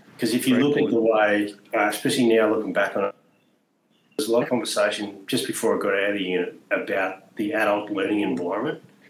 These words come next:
Speaker 2: Mm.
Speaker 1: about ways that human beings, uh, uh, retain information that's been imparted upon them, how they retain it, and then how they replicate it under duress.
Speaker 2: Right.
Speaker 1: And they found that, um, a lot of it's about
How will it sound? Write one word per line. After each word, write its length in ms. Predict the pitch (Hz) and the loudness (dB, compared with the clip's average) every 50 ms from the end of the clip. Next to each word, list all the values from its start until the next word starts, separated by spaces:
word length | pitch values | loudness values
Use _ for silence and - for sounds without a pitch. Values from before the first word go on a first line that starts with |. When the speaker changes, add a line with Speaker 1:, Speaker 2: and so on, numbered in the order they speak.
| - _ | -18 _
Speaker 2:
Mm. 340 | - 123 131 131 95 95 95 | -8 -6 -4 -2 0 0 2
Speaker 1:
about 320 | 90 95 98 104 101 - - | 2 2 0 0 -2 -2 0
ways 420 | 110 110 107 107 110 113 107 107 | 2 2 4 4 4 2 2 2
that 200 | 107 104 95 95 | 2 0 0 -2
human 320 | - - 117 117 110 107 95 | -2 -2 0 0 2 0 0
beings, 640 | 101 98 95 95 95 92 95 92 - - - - - | 0 0 2 2 2 0 -2 -4 -6 -8 -10 -8 -4
uh, 340 | 104 95 92 90 90 90 90 - - - - - - | -2 0 2 2 0 -2 -4 -8 -16 -20 -12 -6 -4
uh, 180 | 104 95 95 95 | -2 -2 -2 -4
retain 480 | - - - - - 107 104 104 104 104 | -6 -6 -6 -4 -2 0 0 2 2 0
information 720 | 104 - - 101 95 95 98 101 101 - - 95 92 - - | 0 0 -4 -4 -2 -2 0 0 -2 -2 -4 -4 -6 -6 -6
that's 220 | 104 98 95 - | -6 -8 -8 -8
been 220 | - - 95 90 92 | -8 -8 -6 -6 -6
imparted 420 | 90 - - - 101 98 95 92 92 | -6 -8 -8 -6 -4 -4 -4 -6 -8
upon 300 | - - - 104 98 95 | -10 -8 -6 -6 -4 -4
them, 240 | 92 92 92 92 - - - _ _ _ - - | -4 -6 -6 -8 -12 -18 -20 _ _ _ -6 -2
how 160 | 107 101 101 | -2 0 2
they 160 | 98 98 95 | 2 2 2
retain 480 | 92 95 95 - - 107 110 113 110 107 | 0 0 -2 -4 -2 0 0 2 2 0
it, 80 | 110 | 0
and 100 | 107 107 | 0 0
then 120 | 104 104 104 | 0 0 0
how 280 | 104 104 107 101 98 92 | 0 -2 -2 -2 -2 -2
they 220 | 95 92 92 92 | -2 -2 -2 -2
replicate 540 | - 107 113 113 - - - 107 98 98 95 | -2 -4 -4 -4 -6 -8 -6 -4 -2 -2 -2
it 160 | 95 - - - - - _ _ - _ _ _ _ _ _ - | -4 -6 -8 -14 -20 -20 _ _ -20 _ _ _ _ _ _ -4
under 220 | - 113 107 101 - | -2 0 0 0 0
duress. 680 | - 101 95 92 95 147 - - - - - - - - _ _ _ _ _ _ | 0 -2 0 0 0 0 -2 -2 -4 -4 -6 -10 -14 -20 _ _ _ _ _ _
Speaker 2:
Right. 240 | - 101 95 107 110 | -14 -12 -8 -4 -2
Speaker 1:
And 80 | 104 107 | 0 2
they 120 | 107 101 - - - | 2 2 0 0 2
found 300 | 127 123 127 123 117 117 | 4 4 6 6 4 2
that, 200 | 113 110 - 117 | 0 0 0 0
um, 300 | 107 104 101 98 101 - - | 0 2 2 0 -2 -2 -4
a 40 | 123 | 0
lot 200 | 113 113 127 135 | 2 2 2 4
of 80 | 139 127 | 2 2
it's 160 | 120 - - | 0 0 -2
about 420 | - - 107 104 101 - - - | -2 0 0 0 2 0 -2 -6